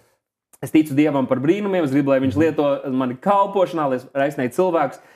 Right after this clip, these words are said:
Speaker 1: bet mēs nespējam uzticēties tajās, ko Jēzus nosauc
Speaker 2: Mhm.
Speaker 1: par mazākajām lietām.
Speaker 2: Mhm.
Speaker 1: Un šis ir uzticības jautājums.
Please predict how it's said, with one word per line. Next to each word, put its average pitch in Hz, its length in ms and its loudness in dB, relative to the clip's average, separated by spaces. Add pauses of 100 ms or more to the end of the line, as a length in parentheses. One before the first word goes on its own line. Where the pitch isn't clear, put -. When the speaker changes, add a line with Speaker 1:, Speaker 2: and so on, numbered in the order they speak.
(140)
Speaker 1:
bet 135 80 0
mēs 139 160 2
nespējam 147 480 2
uzticēties 131 640 -2
tajās, 202 420 -2
ko 139 160 2
Jēzus 151 480 -2
nosauc 165 380 0
Speaker 2:
Mhm. 101 40 -6
Speaker 1:
par 123 100 0
mazākajām 127 600 -2
lietām. 117 300 -4
Speaker 2:
Mhm. 113 40 -8
Speaker 1:
Un 117 60 -12
šis 147 200 -4
ir 143 40 0
uzticības 156 420 -4
jautājums. 113 420 -6